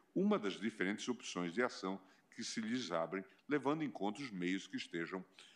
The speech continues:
disponíveis às colisões de direitos e interesses envolvidos e sua escala de prioridades políticas.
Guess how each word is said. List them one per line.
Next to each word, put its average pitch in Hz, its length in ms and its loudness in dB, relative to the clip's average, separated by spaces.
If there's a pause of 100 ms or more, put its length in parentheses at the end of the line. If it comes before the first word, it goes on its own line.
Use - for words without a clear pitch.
(160)
disponíveis 95 640 0
às 107 120 2
colisões 101 460 0
de 92 60 -14
direitos 90 420 -2
e 131 60 0
interesses 90 420 -2
envolvidos 101 640 -2 (340)
e 107 120 -2
sua 92 540 -2 (260)
escala 85 680 -2 (360)
de 95 80 -4
prioridades 80 640 -4
políticas. - 540 -10